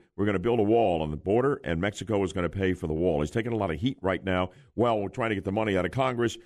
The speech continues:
but Mexico won't pay for the wall," et cetera. Well, the president's not having any of this. Listen to what the president is tweeting.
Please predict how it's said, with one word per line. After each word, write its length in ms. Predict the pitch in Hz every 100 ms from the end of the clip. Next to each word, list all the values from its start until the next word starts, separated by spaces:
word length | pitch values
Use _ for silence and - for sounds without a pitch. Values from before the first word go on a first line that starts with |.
| _ -
but 260 | 110 -
Mexico 460 | 98 110 107 107 104
won't 280 | 104 117 -
pay 180 | 104
for 140 | 95 90
the 60 |
wall," 360 | 82 101 92 92
et 140 | 82 -
cetera. 400 | 104 78 67 - _ -
Well, 100 | 98
the 60 | 92
president's 440 | 131 113 101 90
not 200 | 101 92
having 340 | 98 95 92
any 180 | 92 95
of 80 | 87
this. 260 | 90 76 95
Listen 260 | 113 123 107
to 100 | 95
what 200 | 95 92
the 80 |
president 540 | 82 - 113 95 90 90
is 240 | 87 85 -
tweeting. 480 | - 113 82 64